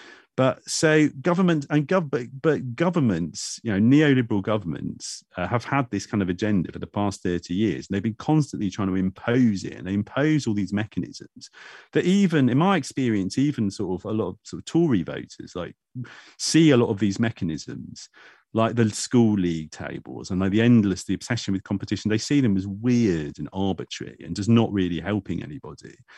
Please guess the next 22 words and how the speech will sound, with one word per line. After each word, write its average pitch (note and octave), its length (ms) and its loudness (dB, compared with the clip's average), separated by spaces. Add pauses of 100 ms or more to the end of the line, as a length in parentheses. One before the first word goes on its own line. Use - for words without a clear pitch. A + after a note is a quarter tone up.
(440)
And C3+ 200 4
part D3+ 240 2
of A#2 100 0
my A#2 220 4
project E2 440 -6
is G2 100 -2
always F#2 200 2
just - 140 -6
to G2 60 -6
try, F#2 240 -2
is F#2 200 -4
to F#2+ 180 -2
explain F2+ 420 -2
to - 100 -12
people, F2+ 360 -4
"Well, F#2 100 0
where G#2 260 2
is F2+ 100 -4
this - 120 -10
stuff D#2+ 220 -8
coming F2+ 300 -2
from? - 180 -20